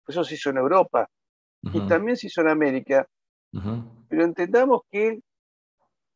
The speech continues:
Speaker 1: la gente veía en eso algo muy valioso. Mira, hace muchos años vino un sacerdote justamente mexicano a mi casa
Speaker 2: Sí.
Speaker 1: y nos pasó un documental que había filmado él mismo de di-, distintas iglesias de México. Y había una iglesia que a mí me llamaba la atención,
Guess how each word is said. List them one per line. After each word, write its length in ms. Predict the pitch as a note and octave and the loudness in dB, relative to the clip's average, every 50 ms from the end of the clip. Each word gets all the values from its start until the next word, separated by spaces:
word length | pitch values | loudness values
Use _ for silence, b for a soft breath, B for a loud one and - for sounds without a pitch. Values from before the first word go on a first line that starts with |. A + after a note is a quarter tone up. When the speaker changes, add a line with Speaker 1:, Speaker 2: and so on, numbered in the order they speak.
| _ _ - _ _ _ _ _ _ | _ _ -20 _ _ _ _ _ _
Speaker 1:
la 140 | - C3+ C3+ | -4 -2 -2
gente 360 | - - A3 A#3+ - G3+ E3+ | -2 -2 -6 -6 -4 -4 -2
veía 240 | D3+ D3 D#3 E3+ E3+ | -2 0 0 0 0
en 80 | D#3+ F#3 | -2 -4
eso 200 | F#3 - - F3+ | -6 -4 -2 -2
algo 180 | F3+ F3 D#3+ | 0 0 0
muy 120 | D3 E3+ D#3+ | 0 -2 0
valioso. 500 | C3+ C3 D#3 F3 G3 E3+ - - C#3 - _ _ _ _ _ _ _ | 0 0 0 0 -2 -2 -2 -4 -6 -6 _ _ _ _ _ _ _
Mira, 160 | - G3+ G#3 G#3 | -4 -2 0 0
hace 180 | - - A3 | 0 0 -2
muchos 300 | A#3+ D4+ D#4+ C4 A3 - | -2 -2 -2 -4 -2 0
años 200 | A#3+ B3 A#3+ G#3 | 2 2 2 2
vino 180 | G#3 G#3+ G#3+ G#3+ | 0 -2 -8 -8
un 40 | - | -8
sacerdote 480 | - D#3 - - E3 F#3 F#3+ - D#3+ | -6 -6 -4 -2 -4 -4 -4 -6 -8
justamente 400 | - - - - F#3+ F3 - E3+ | -12 -12 -8 -8 -8 -6 -6 -6
mexicano 440 | E3 E3 B2+ C3+ D3 - E3 E3 E3+ | -6 -6 -6 -8 -4 0 2 4 4
a 40 | E3 | 4
mi 120 | D#3 C#3+ | 2 2
casa 440 | - D3+ C3+ B2 A#2+ - - C3+ C3+ - _ _ _ _ _ _ _ _ | 4 4 4 4 2 0 -4 -6 -6 -6 _ _ _ _ _ _ _ _
Speaker 2:
Sí. 180 | - - G#2+ F#2+ - - - - _ _ - | -8 -8 -6 -6 -8 -12 -18 -20 _ _ 0
Speaker 1:
y 140 | E3+ E3 | 2 4
nos 140 | E3+ F3 E3 | 4 4 4
pasó 340 | - F3+ E3+ A3 - G#3+ A3 | 4 2 0 2 2 2 4
un 60 | G#3+ | 4
documental 600 | G#3 F#3+ - F3 D#3+ E3 E3 D#3 - F#3+ G3+ G3 - | 4 2 2 0 -2 -2 -2 -2 -2 -2 -4 -2 2
que 100 | - D#3+ | 4 4
había 260 | E3 F3+ F#3 F3+ F3 | 4 6 4 2 2
filmado 340 | - - D#3+ D#3+ E3+ F3 F3 | 0 -4 -6 -2 0 0 0
él 60 | E3+ E3+ | 0 -2
mismo 280 | F3+ F#3 F3+ F3 E3+ D#3 - _ - | -6 -8 -10 -10 -10 -12 -14 _ -6
de 220 | C#3+ C#3+ C3+ B2 - _ _ _ _ _ | -6 -4 -4 -6 -10 _ _ _ _ _
di-, 120 | - C3+ - _ - - _ | -10 -10 -10 _ -16 -16 _
distintas 400 | - C3+ - G3+ F#3+ E3+ D#3 D3+ | -12 -12 -10 -6 -4 -4 -4 -2
iglesias 320 | D#3 D#3+ E3+ D#3 - D3+ | -2 -2 -2 0 0 0
de 40 | C#3+ | 0
México. 420 | C#3 C3+ B2+ - - C3+ C3+ C#3+ C#3+ | 0 -2 -4 -6 -6 -4 -4 -2 -2
Y 80 | F3 | 0
había 140 | G#3 B3 C4 | -2 -2 -2
una 160 | A#3+ G3 D#3 | -2 -4 -4
iglesia 280 | D#3 G3 G#3 - D3 C#3 | -4 -4 -6 -6 -4 -4
que 60 | C#3 | -2
a 60 | C#3+ | -2
mí 80 | E3+ F3 | -2 -4
me 80 | D#3+ | -4
llamaba 320 | C#3 - C#3 D#3+ E3 D#3+ D3 | -6 -4 -4 -2 0 0 0
la 60 | C#3 | -2
atención, 420 | C3+ - - - - - - D2+ | -4 -6 -10 -12 -10 -10 -10 -10